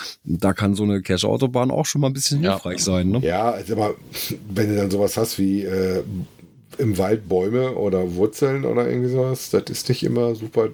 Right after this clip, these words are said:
Speaker 3: super Tipp, ne? <laughs> Oder Steine auf so einem Feld von Steinen. Hm.
Speaker 1: Mhm.
Speaker 3: Wobei, dann hast du meistens weniger Probleme auf dem Steinfeld <laughs> mit den Cacher-Autobahnen. Also ich hatte schon mal,
Speaker 1: <laughs>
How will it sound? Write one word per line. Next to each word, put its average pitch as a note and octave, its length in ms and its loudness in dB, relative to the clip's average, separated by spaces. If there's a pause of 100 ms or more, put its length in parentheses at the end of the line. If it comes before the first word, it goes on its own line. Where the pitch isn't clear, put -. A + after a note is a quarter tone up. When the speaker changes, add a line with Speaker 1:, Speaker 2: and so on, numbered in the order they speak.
Speaker 3:
super A#2+ 300 0
Tipp, F2+ 160 -2
ne? G2 160 -2 (240)
<laughs> - 80 -6 (440)
Oder A2 220 2
Steine A2+ 460 0
auf B2 80 -2
so - 80 -2
einem G#2 100 0
Feld G2 160 2
von G2 120 -2
Steinen. B2+ 500 0
Hm. B3 720 0
Speaker 1:
Mhm. - 20 0 (300)
Speaker 3:
Wobei, A2 260 2
dann B2 160 2
hast A#2+ 160 0
du B2 60 -4
meistens A2+ 340 0
weniger A#2 220 2
Probleme A2+ 400 2
auf A2 80 0
dem A2 80 -6
Steinfeld - 640 0
<laughs> - 40 -4
mit D3+ 200 0
den A#2 100 2
Cacher-Autobahnen. F2 840 0 (340)
Also G2+ 100 4
ich G2+ 80 -2
hatte D3 200 0
schon C3+ 160 0
mal, B2 240 2
Speaker 1:
<laughs> A#2+ 480 0